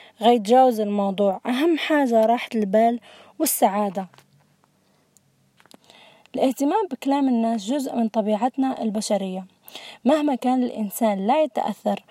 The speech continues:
ممكن يتأثر في أي لحظة ضعف. لازم دائمًا نجدد الثقة في نفسنا، لأنه في طبيعتنا كيعجبنا نسمع المدح من الغير، ونحس أنه الكل راضي علينا، ونعطوهم انطباع أنه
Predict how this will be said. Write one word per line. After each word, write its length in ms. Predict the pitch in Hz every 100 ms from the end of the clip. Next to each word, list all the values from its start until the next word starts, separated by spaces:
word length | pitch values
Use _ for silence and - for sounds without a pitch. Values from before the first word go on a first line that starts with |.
| - - 269
ممكن 300 | 294 302 269
يتأثر 520 | 240 - 262 - 220
في 140 | -
أي 240 | - 285 254
لحظة 360 | 240 254 226
ضعف. 520 | 190 185 202 196 - - - - -
لازم 360 | 226 226 247
دائمًا 400 | 214 302 330 262
نجدد 640 | 240 226 214 233 214 214 226 -
الثقة 440 | - - - 226
في 240 | 214 220 214
نفسنا، 420 | 202 - - 220 - _ _ - - - -
لأنه 280 | 247 381 466
في 80 | -
طبيعتنا 540 | 254 233 226 262 254
كيعجبنا 520 | 240 247 233 220 240 240
نسمع 360 | 214 247 214
المدح 460 | 208 202 214 - -
من 140 | 196
الغير، 480 | 185 175 226 247 233 - - -
ونحس 360 | 240 233 - -
أنه 260 | - 269 262
الكل 520 | 233 - 294 262 226
راضي 240 | 240 220
علينا، 440 | 202 190 226 196 180 - - - -
ونعطوهم 560 | 240 208 - 285 277
انطباع 600 | - 233 240 226 240 -
أنه 200 | 220 220